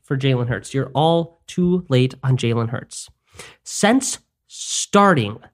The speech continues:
back, eh, what was it? Something week of twenty twenty. Since starting, or I guess twenty twenty-one.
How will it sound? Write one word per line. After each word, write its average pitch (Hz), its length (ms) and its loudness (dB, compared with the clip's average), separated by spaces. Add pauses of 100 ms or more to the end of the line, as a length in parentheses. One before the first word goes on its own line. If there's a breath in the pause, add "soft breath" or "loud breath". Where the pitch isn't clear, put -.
(1040)
back, 135 380 -4
eh, 120 160 -4
what 127 320 -2
was 127 240 -10
it? - 140 -16
Something 143 460 -2
week 127 200 -2
of 120 140 -6
twenty 107 260 -4
twenty. - 360 -16 (360)
Since - 540 -2 (100)
starting, 123 560 0
or 113 100 0
I 110 60 0
guess - 140 -10
twenty - 220 -8
twenty-one. - 400 -14